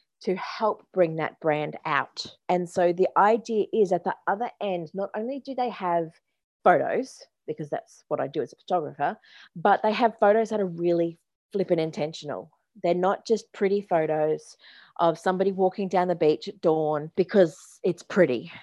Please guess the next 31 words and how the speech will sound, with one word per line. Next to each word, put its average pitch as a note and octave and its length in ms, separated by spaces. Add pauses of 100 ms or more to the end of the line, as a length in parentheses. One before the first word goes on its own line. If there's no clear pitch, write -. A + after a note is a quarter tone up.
They've E3+ 220
got E3 200
a F3+ 140
set F#3+ 160
of G3 120
photos E3+ 340
that D#3 100
are D#3 120
a D#3 60
genuine E3+ 500
marketing D3+ 440
asset D3 540 (380)
that E3 180
share E3 500
a D#3 60
whole F#3+ 760
lot D#3+ 300
of D#3 120
information D3+ 560
about D3 200
who D3+ 140
they C#3+ 180
are. - 260
And F3+ 240
then F#3+ 440 (300)
for G3+ 200 (100)
extra, G3 400
for F#3 100
shits - 320
and D#3 120
giggles, D3+ 680